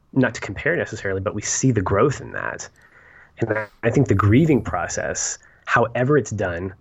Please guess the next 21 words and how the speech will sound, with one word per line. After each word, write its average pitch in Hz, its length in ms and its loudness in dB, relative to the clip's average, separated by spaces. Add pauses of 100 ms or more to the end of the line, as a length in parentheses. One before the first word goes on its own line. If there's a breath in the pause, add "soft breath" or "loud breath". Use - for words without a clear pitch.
(280)
because 107 180 0
it's - 80 -4
so 123 140 4
different 117 260 2
for - 100 0
every 107 180 4
other 98 120 2
per-, - 260 -4
for 110 120 2
every 120 180 6
person - 380 -4
that - 120 -8
grieves 92 480 -4 (100)
in 95 200 0
whatever 101 280 4
way, 92 200 2
for 107 140 -2
whatever 95 340 0
reason, 95 440 2 (1000 soft breath)
that 104 240 0
process - 1040 -2